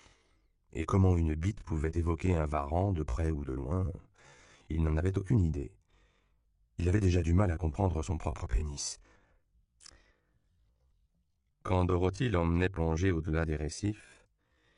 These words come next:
il avait une sensation de légère brûlure, ou parfois de picotement à cet endroit.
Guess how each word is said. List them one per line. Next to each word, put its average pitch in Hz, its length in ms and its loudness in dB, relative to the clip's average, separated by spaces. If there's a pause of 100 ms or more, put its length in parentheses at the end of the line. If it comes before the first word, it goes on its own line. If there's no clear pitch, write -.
(220)
il 87 100 0
avait 98 120 2
une 85 260 0
sensation 92 480 -2
de 85 100 -4
légère 92 420 0
brûlure, 82 800 -2 (220)
ou - 160 -4
parfois 127 280 -6
de 85 120 -4
picotement 85 760 -4
à 80 100 -10
cet - 220 -12
endroit. 73 380 -6